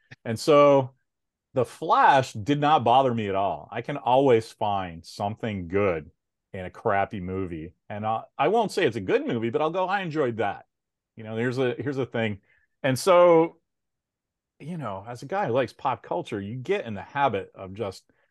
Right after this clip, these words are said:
Marvel no prizing or explaining something that doesn't work to you, or, and especially in a time travel movie, it's like,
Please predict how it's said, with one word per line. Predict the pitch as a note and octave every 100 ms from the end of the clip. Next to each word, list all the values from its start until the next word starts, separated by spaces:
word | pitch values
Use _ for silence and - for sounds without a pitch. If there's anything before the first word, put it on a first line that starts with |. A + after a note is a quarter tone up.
| _ _
Marvel | A2 A2+ A2 G#2
no | G2+
prizing | A2+ A#2+ A#2 A#2+ A#2 A#2 A#2
or | E2+
explaining | - - G2 G#2+ A2+ A#2
something | - A#2 A#2+ A#2+ A#2
that | A2 G2 B2
doesn't | A2+ A#2+ G2
work | G#2 B2+ -
to | D3+
you, | C#3 C#3+ C#3+
or, | C3 G2 F2 E2+ _ _ _ _ -
and | C#3+
especially | - - G#3+ - A2+
in | F2+
a |
time | F2 - G#2 G#2
travel | - F2 F2+
movie, | F2+ E2+ E2+
it's | F2 -
like, | A#2+ G#2+ G2+